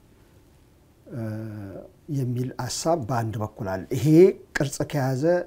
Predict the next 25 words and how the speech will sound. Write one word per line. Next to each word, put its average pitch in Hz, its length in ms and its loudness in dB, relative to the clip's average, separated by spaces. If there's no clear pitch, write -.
ከተሰባሰበ፣ 127 880 -2
ወጥ 127 200 -4
የሆነ 123 260 -4
አመራር 120 400 -2
ካለው 143 420 -2
ለሚደረግ 120 680 -4
ድርድር፣ 120 500 -4
እ፣ 123 80 -6
መንገዱን 113 460 -4
ይጠርጋል 107 520 -6
የሚል 98 320 -8
እሳቤ 98 360 -8
ያለኝ 95 280 -10
አዎንታዊ 98 320 -8
የምለው 104 260 -8
እሱ - 200 -16
ነው። 87 160 -16
አሁን 135 340 -2
እሳቸው 135 440 -4
እዛ 135 220 0
ላይ 160 160 2
ምልክት 143 460 -2
የሰጡት 135 540 -8
በ-፣ 131 320 -6
በመላው 139 640 0